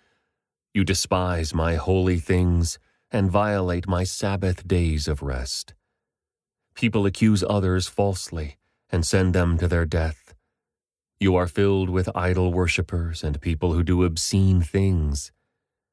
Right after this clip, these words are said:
Men sleep with their fathers' wives and force themselves on women who are menstruating.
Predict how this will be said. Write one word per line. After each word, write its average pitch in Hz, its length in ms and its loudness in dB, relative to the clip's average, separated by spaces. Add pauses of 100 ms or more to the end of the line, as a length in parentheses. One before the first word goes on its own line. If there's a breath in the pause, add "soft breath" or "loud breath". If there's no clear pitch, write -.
(320)
Men 107 280 4
sleep 120 420 0
with 92 140 0
their 85 120 0
fathers' 101 480 0
wives 87 720 -4 (340)
and 107 140 0
force 113 300 0
themselves 90 560 -2
on 95 240 0
women 98 320 2
who 87 140 2
are 85 120 2
menstruating. 69 840 -4